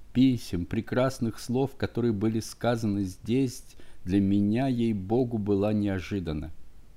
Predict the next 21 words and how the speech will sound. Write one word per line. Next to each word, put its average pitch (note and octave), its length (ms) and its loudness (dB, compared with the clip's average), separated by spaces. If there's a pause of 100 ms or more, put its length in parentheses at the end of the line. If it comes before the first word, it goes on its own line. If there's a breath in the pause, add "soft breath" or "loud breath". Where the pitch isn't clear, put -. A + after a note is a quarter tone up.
(420)
Я G#2 220 4
благодарю G#2 480 2
всех, - 340 0
кто - 220 -2
принял G2 400 2
участие F#2+ 520 -2
в - 60 -10
сегодняшнем E2 680 -2
вечере. D#2 560 -6 (760 soft breath)
Я G2 140 6
глубоко A2+ 520 2
счастлив, A#2 640 0
что - 180 -2
в F#2 120 -2
день A#2 220 2
своего G#2 460 2
шестидесятилетия A2 1400 -2 (540 soft breath)
удостоился G2+ 840 0
высокой G2 540 -2
правительственной E2+ 920 -2
награды. D2+ 680 -4